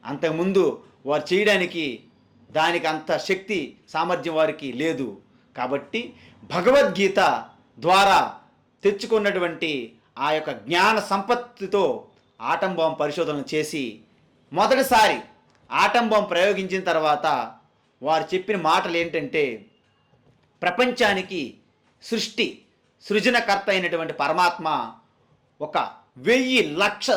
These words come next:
సూర్యుని వలె ప్రకాశవంతంగా మన ముందు నిల్చునేటప్పుడు దాని యొక్క లయకర్త, ధ్వంసం చేసే శక్తి కూడాను పరమాత్మ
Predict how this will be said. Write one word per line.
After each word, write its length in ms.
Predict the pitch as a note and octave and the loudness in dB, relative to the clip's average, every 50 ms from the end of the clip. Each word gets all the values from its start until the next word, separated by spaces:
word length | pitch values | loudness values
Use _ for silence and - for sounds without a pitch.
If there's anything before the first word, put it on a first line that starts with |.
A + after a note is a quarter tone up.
| - - - | -2 -4 -6
సూర్యుని 400 | - A3+ C4 C#4+ C#4 C4 B3+ B3 A#3 | -4 -2 -2 0 2 2 4 4 4
వలె 180 | A3 G#3 G3+ F#3 F#3 - | 4 4 2 0 -2 -4
ప్రకాశవంతంగా 920 | F3+ F3+ - A#3+ A#3+ B3 A#3+ A#3 G3+ F#3+ F#3 F3+ F3+ E3+ E3 D#3 D#3+ D3+ C3+ A2+ G2 - - _ _ _ _ _ _ _ _ _ _ _ - | -6 -2 2 2 2 2 2 0 -2 -4 -4 -4 -6 -6 -4 -2 -2 -2 -2 -2 -4 -8 -14 _ _ _ _ _ _ _ _ _ _ _ -10
మన 140 | C3 D3 C#3+ C3+ C#3+ | -8 -6 -6 -4 -4
ముందు 160 | E3+ F#3 F3+ E3+ | -4 -4 -4 -4
నిల్చునేటప్పుడు 640 | F3+ F3+ - G3 F3 E3+ E3 D#3 D3+ - D3+ D#3 D3+ C3 A2+ G2 - - _ _ _ _ _ _ | -4 -4 -2 -2 0 0 0 -2 -2 -4 -6 -4 -4 -4 -6 -8 -12 -18 _ _ _ _ _ _
దాని 220 | - D3 D3+ D#3 D#3 D3+ | -4 -2 0 0 0 -2
యొక్క 200 | D3 - - D3 C3 A#2 - - - _ C3 D3 | -4 -4 -4 -4 -4 -4 -6 -10 -12 _ -2 2
లయకర్త, 520 | F3+ G3+ A3 - A3 G#3+ G3 - - F#3 E3 D3 B2+ G#2+ - - - _ - A2+ A#2+ | 2 2 2 4 2 2 2 2 2 2 2 2 2 0 -4 -10 -20 _ -12 -6 -2
ధ్వంసం 360 | F3+ G3+ G#3+ G#3 - B3 A#3 A#3 | -2 0 0 -2 -2 -4 -2 2
చేసే 200 | A#3 G#3+ F#3+ - - - | 2 2 2 0 -2 -4
శక్తి 220 | G#3 G#3 - B3+ - - | -4 -4 -4 -4 -2 0
కూడాను 360 | G#3+ F#3+ F3+ E3+ E3+ E3 D3+ C3 - - _ _ - | 2 2 2 0 0 -2 -4 -6 -8 -12 _ _ -2
పరమాత్మ 480 | E3 F3 G3 G3+ G#3+ G#3 G3 - - F#3 | 0 0 2 4 4 4 4 2 0 -4